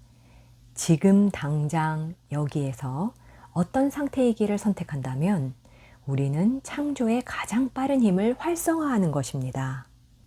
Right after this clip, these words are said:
그 다음에 일어나는 것은 다른 당신에게로 당신의 의식이 즉각 이동하는 것입니다. 어떤 상태에 있음은 즉각적인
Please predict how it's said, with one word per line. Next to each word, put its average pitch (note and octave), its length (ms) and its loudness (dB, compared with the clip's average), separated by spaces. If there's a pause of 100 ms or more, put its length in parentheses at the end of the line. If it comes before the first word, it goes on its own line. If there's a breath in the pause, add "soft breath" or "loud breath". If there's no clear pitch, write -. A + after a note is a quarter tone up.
(960 soft breath)
그 - 160 4
다음에 A#3+ 300 6
일어나는 D#3 480 2
것은 D3+ 500 0 (200)
다른 C4 360 4
당신에게로 D3+ 1200 0
당신의 D3 600 -2
의식이 D#3 720 2
즉각 - 560 -6 (140)
이동하는 B3+ 560 0
것입니다. C3+ 760 -6 (1400 soft breath)
어떤 A#3+ 400 2
상태에 B3 520 0
있음은 E3 640 2
즉각적인 F3+ 720 -2